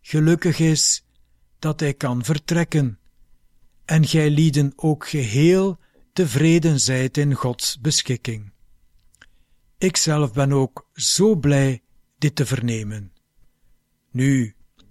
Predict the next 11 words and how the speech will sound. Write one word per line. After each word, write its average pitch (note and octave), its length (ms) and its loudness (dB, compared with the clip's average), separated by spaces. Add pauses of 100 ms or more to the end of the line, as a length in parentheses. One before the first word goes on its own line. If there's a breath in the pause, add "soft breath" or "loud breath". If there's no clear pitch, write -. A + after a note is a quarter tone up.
(280)
ik D#3+ 240 0
en C#3 160 2
Jozef D#3 460 2
zullen D3 340 0
elkaar D3 580 0
wel C#3+ 280 0
niet C#3 380 -2
veel C#3+ 440 0
tegenkomen C#3+ 880 -2 (400 soft breath)
op - 240 -4
zulke D#3 640 0